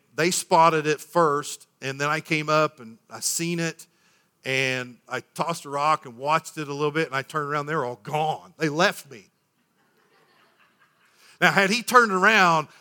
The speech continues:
I can tell you right now who would have been first to the bottom of the hill. You're looking at him. <laughs> But these fiery snakes after them.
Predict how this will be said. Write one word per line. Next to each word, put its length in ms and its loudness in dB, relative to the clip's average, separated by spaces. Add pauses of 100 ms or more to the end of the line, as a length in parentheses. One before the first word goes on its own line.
(160)
I 140 4
can 180 0
tell 220 2
you 220 0
right 260 4
now 280 4
who 180 0
would 120 4
have 80 -6
been 140 0
first 400 2
to 80 -10
the 80 -10
bottom 280 6
of 60 -14
the 100 -4
hill. 280 2 (1120)
You're 140 0
looking 260 6
at 180 4
him. 160 -2 (520)
<laughs> 420 2 (720)
But 360 6 (4000)
these 140 -18
fiery 520 -4
snakes 460 -10
after 400 -12
them. 260 -20